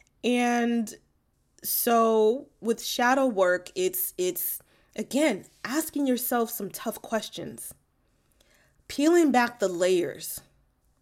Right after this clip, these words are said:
looking at some hard things, and getting a better understanding of, again, those truths. Because once you shine the light on those truths, you know, those, those ugly parts,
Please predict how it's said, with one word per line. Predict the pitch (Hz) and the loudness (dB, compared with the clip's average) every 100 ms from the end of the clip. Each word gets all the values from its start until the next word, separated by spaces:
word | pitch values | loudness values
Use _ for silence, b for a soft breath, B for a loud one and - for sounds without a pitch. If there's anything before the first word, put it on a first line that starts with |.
| _ _ b b | _ _ b b
looking | 180 190 311 330 339 | -10 2 2 4 2
at | 254 233 | 2 -2
some | 214 190 | -4 -4
hard | 202 175 170 | 0 2 0
things, | 233 262 196 185 - b b b | -2 -2 -2 -8 -16 b b b
and | - 208 202 190 185 180 170 165 - _ _ _ _ _ _ _ _ _ - 190 | -2 0 2 2 0 -2 -4 -6 -14 _ _ _ _ _ _ _ _ _ -18 -6
getting | 277 349 440 | 2 4 4
a | |
better | 359 311 311 | 4 4 4
understanding | 254 262 226 - 269 320 330 214 | -2 -4 -6 -4 0 2 0 0
of, | 208 214 202 - | -2 -4 -8 -12
again, | 208 320 269 220 - b b b b _ | -6 0 0 0 -4 b b b b _
those | - 185 254 311 311 | -16 0 4 4 4
truths. | - - 349 392 170 - - - _ _ | -6 -2 2 2 0 -6 -14 -16 _ _
Because | - 277 277 | -2 2 4
once | 220 381 466 - | 4 4 4 6
you | 339 | 6
shine | 330 - 240 247 254 | 6 0 0 2 2
the | 214 | 2
light | 185 160 170 185 | 0 0 0 0
on | - 214 | -4 -2
those | 208 196 202 | 2 0 0
truths, | - 240 240 - | -6 -4 -4 -2
you | |
know, | 392 370 | 0 2
those, | 233 202 - | 2 0 -8
those | - 180 170 - - | -2 0 0 -6 -4
ugly | 196 190 233 | -4 0 0
parts, | 247 - 240 233 - | 0 0 0 0 -4